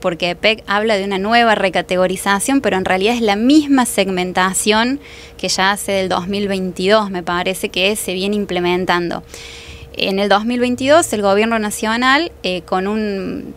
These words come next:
periodo de, o con una propuesta de empezar a eliminar algunos subsidios,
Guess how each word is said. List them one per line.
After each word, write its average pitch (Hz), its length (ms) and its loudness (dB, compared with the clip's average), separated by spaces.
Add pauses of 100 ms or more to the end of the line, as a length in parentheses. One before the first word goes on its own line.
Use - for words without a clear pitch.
(120)
periodo 214 580 4
de, 202 300 4
o 180 100 0
con 175 160 -2
una 214 160 2
propuesta 208 800 2
de 185 160 -2
empezar 180 500 -2
a 214 140 4
eliminar 190 720 2
algunos 196 400 -4
subsidios, 277 800 2